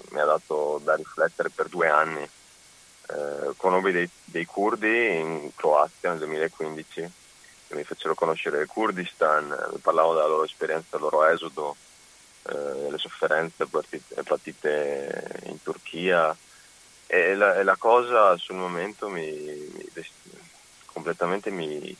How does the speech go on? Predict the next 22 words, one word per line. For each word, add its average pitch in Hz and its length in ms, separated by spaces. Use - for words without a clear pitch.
annichilì. 82 580
E, 76 640
mm, - 380
non, 104 200
non 110 80
riuscivo 113 300
a 110 40
capire 107 440
perché 90 680
provassi 80 1300
questo, 85 760
questa 85 240
sofferenza 82 800
empatica, 73 960
eh, - 1080
per 87 160
qualcosa 92 540
che 85 600
ritenevo 87 720
distante, 85 720
no? 80 220
Geograficamente, 78 1080